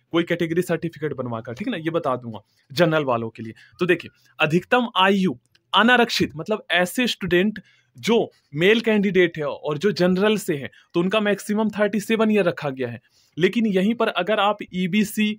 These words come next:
ओबीसी, एनसीएल, बीसी वन, बीसी टू, बीसी टू का सर्टिफिकेट बनवा लेते हो,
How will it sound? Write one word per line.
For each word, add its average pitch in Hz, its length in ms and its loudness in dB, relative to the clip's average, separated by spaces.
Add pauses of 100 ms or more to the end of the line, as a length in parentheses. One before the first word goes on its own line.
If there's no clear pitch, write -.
(260)
ओबीसी, 196 520 0
एनसीएल, 196 580 0
बीसी 180 300 -4
वन, 190 200 0
बीसी 180 280 -4
टू, 196 200 -6 (480)
बीसी 165 220 0
टू 196 140 -4
का 202 160 2
सर्टिफिकेट 196 440 -2
बनवा 165 260 -4
लेते 139 200 -4
हो, 214 160 -6